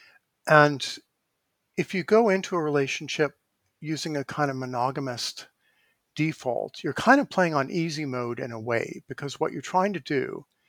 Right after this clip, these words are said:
is do the same kind of relationship that you've seen your whole life around you, in T V and movies and that permeates, you know, the main culture where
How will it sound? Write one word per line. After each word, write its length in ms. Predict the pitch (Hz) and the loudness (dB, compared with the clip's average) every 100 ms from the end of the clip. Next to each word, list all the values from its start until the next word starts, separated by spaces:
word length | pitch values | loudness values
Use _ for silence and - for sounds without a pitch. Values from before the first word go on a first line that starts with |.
| _ _ _ - | _ _ _ -12
is 100 | 139 | -4
do 100 | 156 | -4
the 80 | 139 | -2
same 280 | - 180 185 | 0 0 2
kind 180 | 160 143 | -2 -4
of 80 | |
relationship 640 | 123 120 120 143 - 131 - | -4 -6 -8 -8 -6 -6 -8
that 100 | 135 | -10
you've 160 | 135 123 | -8 -6
seen 500 | - 190 147 127 123 _ _ _ _ _ - | -2 0 0 -4 -8 _ _ _ _ _ -8
your 120 | 131 | -2
whole 200 | 165 180 | 2 4
life 480 | 143 117 127 - - _ _ _ _ _ _ _ - | 6 4 2 -10 -20 _ _ _ _ _ _ _ 0
around 440 | 131 135 160 156 | 4 6 4 0
you, 360 | 160 147 147 - _ _ _ | -2 -2 -4 -10 _ _ _
in 360 | - 123 120 127 _ | -8 -6 -8 -14 _
T 200 | - 185 | -4 -2
V 260 | 165 156 147 | 2 2 2
and 120 | 123 | 0
movies 500 | 147 147 143 139 - | -4 0 0 0 -4
and 460 | 156 127 120 120 - _ - _ - | -4 -4 -4 -8 -16 _ -20 _ -4
that 180 | 131 - | -4 -2
permeates, 680 | 170 160 147 135 - - - _ _ _ | -2 0 0 0 -6 -12 -14 _ _ _
you 80 | 160 | -10
know, 140 | 135 123 | -8 -6
the 80 | |
main 260 | 131 135 135 | -2 -2 -2
culture 420 | - 139 - 139 | -4 -6 -4 -4
where 400 | 123 131 127 123 | 0 2 2 2